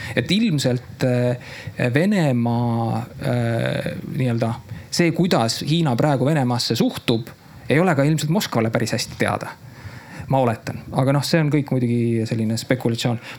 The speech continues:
Marko, kuidas Moskvast see asi paistab? Mis, äh, mis, äh, mi-, sina ei ole just Moskvast tulnud, ma saan aru, eks ole, ja ei näe ka selle, selle musta kasti sisse. Aga mis sa arvad,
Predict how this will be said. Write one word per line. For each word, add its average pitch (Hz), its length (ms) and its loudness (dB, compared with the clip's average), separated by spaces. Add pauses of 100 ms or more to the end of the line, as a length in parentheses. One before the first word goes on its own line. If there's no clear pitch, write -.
Marko, 156 300 2 (640)
kuidas 185 640 -2 (420)
Moskvast - 640 0
see 120 100 2
asi 120 160 0
paistab? 113 400 -2 (240)
Mis, 185 180 0 (300)
äh, 127 360 2 (920)
mis, 202 240 2 (320)
äh, 139 320 2 (520)
mi-, 202 120 2 (240)
sina 180 200 4
ei 196 80 4
ole 185 160 4
just 165 200 0
Moskvast - 360 0
tulnud, 165 280 4
ma 156 80 2
saan 135 160 4
aru, 175 280 4
eks - 200 0
ole, 156 220 4
ja 139 100 4
ei 151 120 4
näe 165 200 4
ka 135 80 2
selle, 135 260 4 (100)
selle 135 160 2
musta 160 240 2
kasti 147 280 2
sisse. 139 340 2 (380)
Aga 143 160 4
mis - 120 0
sa 180 120 6
arvad, 120 400 0